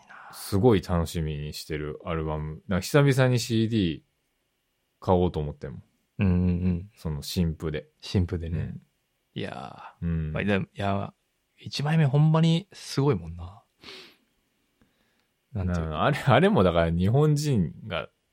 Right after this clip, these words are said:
Speaker 2: 好きな音がいっぱい詰まってるよね。
Speaker 1: うん、そうそうそう。トム・ミッシュと一緒やけど、
Speaker 2: うん。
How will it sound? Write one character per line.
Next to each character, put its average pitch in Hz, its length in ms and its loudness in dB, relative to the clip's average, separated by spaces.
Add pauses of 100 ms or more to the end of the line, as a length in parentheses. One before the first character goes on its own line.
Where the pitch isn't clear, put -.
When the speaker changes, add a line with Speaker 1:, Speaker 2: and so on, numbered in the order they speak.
Speaker 2:
好 - 240 -12
き 98 140 4
な 71 200 -2 (760)
音 95 240 -2
が 73 80 -2
い 76 40 -4
っ - 40 -8
ぱ 110 120 2
い 101 40 8
詰 87 220 6
ま 98 60 2
っ 98 40 -6
て 104 100 4
る 92 80 6
よ 82 40 4
ね。 - 20 0
Speaker 1:
う - 20 -4
ん、 - 20 -4
そ 101 100 2
う 87 40 -2
そ - 160 -4
う 82 40 -4
そ - 160 -8
う。 - 100 -12
ト 131 140 2
ム・ 143 80 4
ミ 147 80 8
ッ - 20 8
シ - 140 2
ュ - 40 -20
と 80 100 -4
一 - 60 -6
緒 87 140 -2
や 80 40 -4
け - 80 -16
ど、 80 320 -8
Speaker 2:
う - 40 -12
ん。 165 120 -14